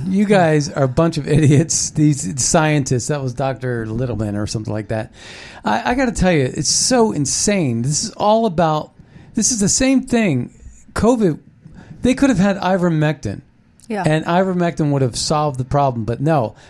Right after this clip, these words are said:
Speaker 1: they wanted to redistribute money from the American taxpayer to the globalist elites uh, because Pfizer is a big, huge donor to the World Economic Forum.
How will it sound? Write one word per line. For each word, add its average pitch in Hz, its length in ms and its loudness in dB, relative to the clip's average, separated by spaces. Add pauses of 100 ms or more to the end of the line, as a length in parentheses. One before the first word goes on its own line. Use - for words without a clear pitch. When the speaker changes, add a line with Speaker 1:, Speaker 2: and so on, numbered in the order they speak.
(120)
Speaker 1:
they 151 200 4
wanted 196 460 0 (580)
to 180 120 6
redistribute 185 960 2
money 147 580 0 (320)
from 190 340 2
the 180 100 4
American 180 460 0
taxpayer 120 800 -2 (1300)
to 202 360 2
the 156 320 0
globalist 175 720 2
elites 147 560 0 (460)
uh, 143 160 0
because 147 360 -2
Pfizer 180 460 0
is 135 100 2
a 131 80 2
big, 185 380 2
huge 165 380 -2
donor 147 420 2
to - 240 -4
the 127 80 0
World 131 280 0
Economic 127 520 -2
Forum. - 460 -12